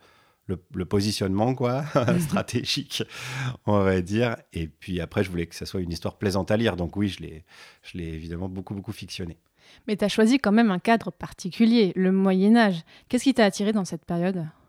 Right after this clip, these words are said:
Speaker 1: Je l'ai, alors, je l'ai choisi, alors, c'est, <laughs> je l'ai choisi un peu par défaut, si je veux être tout à fait honnête.
Speaker 2: Quoi ?
Speaker 1: Ouais, ouais,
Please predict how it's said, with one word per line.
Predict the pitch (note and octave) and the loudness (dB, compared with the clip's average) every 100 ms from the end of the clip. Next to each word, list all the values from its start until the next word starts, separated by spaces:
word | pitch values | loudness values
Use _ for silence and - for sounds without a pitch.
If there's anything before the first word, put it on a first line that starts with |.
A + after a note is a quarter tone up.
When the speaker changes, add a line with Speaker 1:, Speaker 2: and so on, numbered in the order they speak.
| _ _ _ - | _ _ _ -10
Speaker 1:
Je | A2 F2+ | -8 -2
l'ai, | A2+ A#2 A2+ A2 | 2 6 6 4
alors, | G2 G#2+ F2+ | 4 2 0
je | F2 | -2
l'ai | |
choisi, | G#2 A#2 A#2 C#3+ | 0 2 2 4
alors, | A2+ F#2 F2+ | 4 2 -2
c'est, | G2 F2+ E2 - - - | -6 -8 -8 -12 -8 -6
<laughs> | F2+ - - - - _ _ - | -8 -10 -20 -20 -20 _ _ -14
je | - G2 | -10 -6
l'ai | |
choisi | G2+ B2+ C#3 | -2 2 4
un | C#3 | 2
peu | D3+ | 2
par | C#3 G2 | 2 4
défaut, | A2 A#2 A2+ - _ | 2 0 0 -2 _
si | - A2+ | -6 -2
je | G#2+ | 2
veux | |
être | A2 | 2
tout | - A2+ | 2 -2
à | A#2+ | -2
fait | - | 2
honnête. | A#2 A#2 | 4 6
Speaker 2:
Quoi ? | G#3+ G3+ C4+ D4+ | 6 8 10 10
Speaker 1:
Ouais, | |
ouais, | C3+ D3+ | 10 10